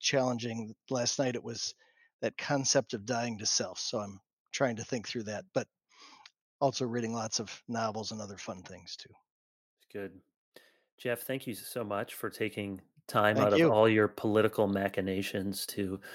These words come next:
Speaker 2: be with us. You're one of the, the good guys and one of my dear friends. So thank you for being here with us. And Justin, glad that you could get to meet Jeff and vice versa. Uh, Jeff, you may not know that Justin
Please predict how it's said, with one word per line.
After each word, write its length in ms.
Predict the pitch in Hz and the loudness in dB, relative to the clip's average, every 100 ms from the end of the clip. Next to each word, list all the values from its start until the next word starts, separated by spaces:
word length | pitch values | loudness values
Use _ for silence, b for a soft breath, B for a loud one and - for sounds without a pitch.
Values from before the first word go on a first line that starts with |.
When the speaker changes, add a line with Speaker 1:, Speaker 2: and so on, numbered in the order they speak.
| B B B B - | B B B B 4
Speaker 2:
be 140 | 104 | 8
with 220 | 98 101 | 10 10
us. 340 | 104 98 95 - | 10 10 8 6
You're 140 | 107 | 6
one 160 | 98 107 | 8 8
of 60 | 104 | 10
the, 320 | 98 98 95 - _ _ | 10 10 6 -2 _ _
the 100 | - | -2
good 160 | 98 101 | 2 6
guys 460 | 107 98 98 95 - | 8 8 8 6 4
and 240 | 92 90 B B B B B | 2 0 B B B B B
one 100 | 107 | 0
of 60 | 104 | 4
my 100 | 101 | 6
dear 220 | 98 104 | 6 6
friends. 440 | 98 104 95 95 - | 6 6 6 4 6
So 200 | 107 101 | 8 8
thank 340 | 117 107 - | 6 4 6
you 160 | 110 101 | 6 6
for 580 | - 107 101 98 95 - 90 | 6 8 10 8 6 -2 4
being 240 | 117 113 | 6 6
here 160 | 113 107 | 6 8
with 260 | 110 107 | 8 8
us. 380 | 117 110 110 - | 8 8 6 4
And 400 | 107 98 98 95 - | 6 6 4 -2 0
Justin, 640 | - 123 - 143 160 156 120 | 6 6 6 6 8 4 2
glad 260 | 117 110 110 | 6 6 6
that 180 | - 113 | 2 -2
you 60 | |
could 280 | - 113 98 B B B B B _ | 2 4 4 B B B B B _
get 140 | - - | -6 -2
to 60 | |
meet 220 | 104 107 - | 0 0 4
Jeff 360 | 120 170 - - | 6 6 2 0
and 240 | 107 101 | 0 2
vice 240 | 110 110 - | 4 4 6
versa. 640 | 117 127 - 160 165 165 B B B B | 8 8 10 8 8 4 B B B B
Uh, 300 | 117 110 110 | 4 6 6
Jeff, 240 | 113 143 143 | 6 6 6
you 60 | |
may 100 | 139 | 6
not 140 | 143 131 | 8 8
know 140 | 131 | 10
that 140 | 123 | 8
Justin 680 | - 123 143 - 131 123 123 | 8 6 6 4 4 4 2